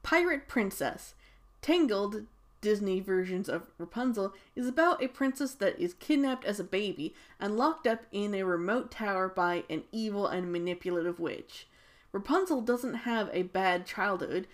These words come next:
You could even say it's pretty good. She is treated kindly by her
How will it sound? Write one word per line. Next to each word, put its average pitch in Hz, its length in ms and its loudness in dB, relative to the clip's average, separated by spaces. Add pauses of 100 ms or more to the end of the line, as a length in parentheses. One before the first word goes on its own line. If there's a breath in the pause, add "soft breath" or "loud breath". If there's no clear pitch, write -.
(220 soft breath)
You 240 100 -2
could 277 180 0
even 302 300 2
say 277 200 4
it's 240 360 -4
pretty 320 340 2
good. - 520 -2 (360 soft breath)
She - 160 0
is 233 120 2
treated 262 360 -2
kindly 226 440 0
by 196 240 4
her 185 340 0